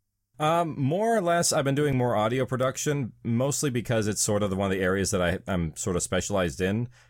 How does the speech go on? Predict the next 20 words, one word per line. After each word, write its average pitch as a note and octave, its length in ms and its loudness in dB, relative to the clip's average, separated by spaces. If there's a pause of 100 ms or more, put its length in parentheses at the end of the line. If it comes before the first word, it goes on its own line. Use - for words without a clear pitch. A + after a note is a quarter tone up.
(120)
and G2 120 0
have G2+ 140 0
a F2 60 0
lot F#2 180 2
of F2 80 -2
experience G2+ 420 -2
with. A2+ 200 -2
And G2+ 100 0
then G2 80 0
there's G2+ 220 0
actually, B2+ 420 0 (340)
in C3 140 -2
terms D#3+ 300 -2
of C#3+ 80 -2
people C3+ 220 -2
who B2 100 0
can A2 160 -2
understand G#2+ 540 0
and E2+ 80 -2
hear A#2+ 720 -2